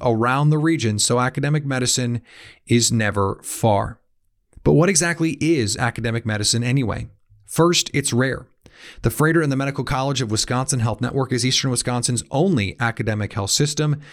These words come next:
Academic medicine makes possible leading-edge primary and specialty care, research to find groundbreaking cures, and the education of the next generation of healthcare professionals. Academic medical centers provide greater access to clinical trials, which can lead to breakthrough treatments and life-saving drugs.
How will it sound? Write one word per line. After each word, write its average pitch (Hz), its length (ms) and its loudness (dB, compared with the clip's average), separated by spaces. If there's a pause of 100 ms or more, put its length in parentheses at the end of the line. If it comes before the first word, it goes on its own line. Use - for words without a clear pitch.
(280)
Academic 110 480 -2
medicine 117 320 0
makes 117 220 -2
possible 120 420 0
leading-edge 127 600 0
primary 143 480 0
and 107 100 0
specialty 147 480 -2
care, 131 380 0 (400)
research 156 420 4
to 123 80 -6
find 117 320 -4
groundbreaking 123 640 -2
cures, 131 480 0 (220)
and 110 120 2
the 113 80 2
education 127 520 0
of 98 80 0
the 101 80 -2
next 110 200 -4
generation 120 540 0
of 98 120 -2
healthcare 98 380 -2
professionals. 104 680 -4 (240)
Academic 127 420 0
medical 120 300 -4
centers 123 260 -2
provide 110 380 -2
greater 147 340 2
access 123 320 -2
to - 100 -6
clinical 101 320 -4
trials, 143 400 0
which 120 160 -2
can 117 160 -4
lead 139 240 -2
to 131 80 -2
breakthrough 120 460 0
treatments 165 420 0
and 151 140 0
life-saving 156 520 0
drugs. 143 500 0